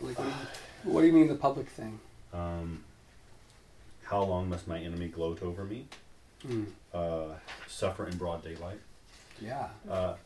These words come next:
Speaker 2: yeah, I just think that a lot of people's grief <coughs> is carried around them like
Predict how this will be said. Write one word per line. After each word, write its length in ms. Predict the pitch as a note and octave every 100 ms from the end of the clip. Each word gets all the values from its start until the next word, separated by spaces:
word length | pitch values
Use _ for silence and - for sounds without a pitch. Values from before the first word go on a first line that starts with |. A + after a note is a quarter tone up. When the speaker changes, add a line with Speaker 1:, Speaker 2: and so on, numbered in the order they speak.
| - -
Speaker 2:
yeah, 140 | F#2
I 60 | F2+
just 180 | G2
think 220 | - G2 F2+
that 200 | F2 E2
a 40 |
lot 200 | E2+ F2
of 80 | F#2
people's 520 | - F2+ F2 E2 D#2+ -
grief 420 | - F#2 G2+ E2+
<coughs> 0 |
is 880 | - - - A#3+ - - - B2+ - -
carried 220 | F#2+ F2
around 260 | E2+ E2+
them 140 | F2 E2
like 140 | D2+